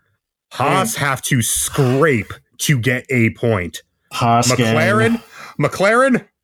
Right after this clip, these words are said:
Speaker 1: <laughs> they, points ain't even on their mind right now. Um, and it places it now a very high premium on any car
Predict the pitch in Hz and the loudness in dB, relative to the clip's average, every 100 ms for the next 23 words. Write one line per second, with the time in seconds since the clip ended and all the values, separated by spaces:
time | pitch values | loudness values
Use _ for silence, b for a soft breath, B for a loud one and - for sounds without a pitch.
0 | _ _ _ _ - - 165 147 165 143 | _ _ _ _ -8 -4 0 0 2 0
1 | 107 147 156 - 131 120 120 135 135 135 | 0 -2 -2 0 0 0 0 2 0 0
2 | 120 104 98 98 98 98 95 B B B | 0 0 0 0 -2 -2 -4 B B B
3 | B B _ _ _ _ _ b b _ | B B _ _ _ _ _ b b _
4 | _ _ - 139 139 135 123 113 101 _ | _ _ -4 -2 0 2 2 0 -2 _
5 | _ - 156 147 147 - - 151 170 - | _ -6 -2 0 -2 -4 -4 -2 -2 0
6 | 160 120 95 123 123 117 120 160 131 117 | 0 0 -4 -4 -4 -2 -2 0 0 0
7 | 107 98 127 147 117 127 110 - 131 135 | 0 0 0 0 -2 -2 -4 -4 -4 -2
8 | 113 101 95 98 _ _ _ - 135 151 | -2 -2 -6 -8 _ _ _ -6 -2 0
9 | 165 156 - - 139 131 117 | 0 -2 -4 -2 2 2 2